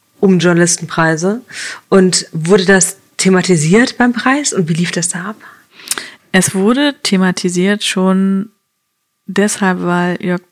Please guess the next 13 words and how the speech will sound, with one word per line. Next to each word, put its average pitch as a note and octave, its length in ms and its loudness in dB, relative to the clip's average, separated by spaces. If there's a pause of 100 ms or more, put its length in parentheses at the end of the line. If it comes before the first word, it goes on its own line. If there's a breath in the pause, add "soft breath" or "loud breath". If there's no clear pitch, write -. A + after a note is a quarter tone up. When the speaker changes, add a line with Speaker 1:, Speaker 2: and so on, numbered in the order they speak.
(120)
Speaker 2:
Thaddeus F#3 680 -4
die D3+ 80 -4
Moderation E3 640 -6
gemacht D#3 280 -6
Speaker 1:
Oh, G3 100 4
der F#3 100 6
Speaker 2:
hat. G3 60 2
Speaker 1:
ist - 200 -4
cool. G3 220 0 (540 loud breath)
Speaker 2:
Ich F3 100 -14
mag D#3+ 180 -6
ihn D#3+ 140 -8
sehr. D3+ 320 -6